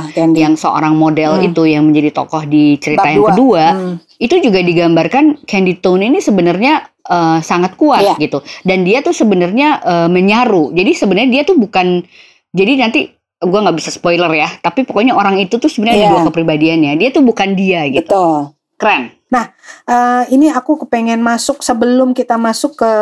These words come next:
Speaker 1: pertanyaan netizen,
Speaker 2: Mhm.
Speaker 1: ada highlight nggak, mungkin tambahan dari Mbak Peti tentang buku ini atau tentang si Chan Ho Kei-nya?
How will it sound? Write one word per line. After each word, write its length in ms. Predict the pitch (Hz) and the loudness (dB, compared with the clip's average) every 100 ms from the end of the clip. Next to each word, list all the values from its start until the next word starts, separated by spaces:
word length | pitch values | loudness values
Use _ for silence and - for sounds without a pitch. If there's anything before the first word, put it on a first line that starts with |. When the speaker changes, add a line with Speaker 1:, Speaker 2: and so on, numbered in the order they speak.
| 214 214 208 208 202 | 2 2 0 -2 -2
Speaker 1:
pertanyaan 840 | 202 - 196 190 196 185 190 190 | -6 -4 -6 -4 -6 -4 -4 -4
netizen, 800 | 190 180 190 175 175 175 214 359 - - | -4 -2 -4 -2 -2 -2 -2 -2 -4 -6
Speaker 2:
Mhm. 380 | 214 208 208 - | -2 0 0 0
Speaker 1:
ada 560 | 226 220 240 233 233 | -2 0 0 2 0
highlight 480 | 226 254 247 302 320 | 0 0 2 2 0
nggak, 160 | 214 214 | -2 -4
mungkin 260 | 220 262 | -2 -2
tambahan 520 | 254 233 214 214 247 233 | -2 -2 -2 -2 -2 0
dari 500 | 214 202 202 196 196 | 0 0 0 -2 -2
Mbak 220 | 202 190 | -2 -2
Peti 400 | 196 185 262 269 | -2 -4 -2 -2
tentang 640 | 233 214 208 196 190 190 190 | -2 -6 -4 -4 -4 -6 -4
buku 300 | 185 214 196 | -2 -2 -2
ini 540 | 190 208 240 277 285 | -4 -2 2 2 2
atau 260 | 214 190 185 | -2 -8 -8
tentang 460 | 190 185 190 185 | -10 -4 -4 -4
si 420 | 180 202 185 180 | -6 -4 -2 -2
Chan 220 | 175 185 180 | -2 -4 -4
Ho 160 | 175 | -6
Kei-nya? 640 | - 190 196 254 269 277 | -6 -6 -2 0 2 2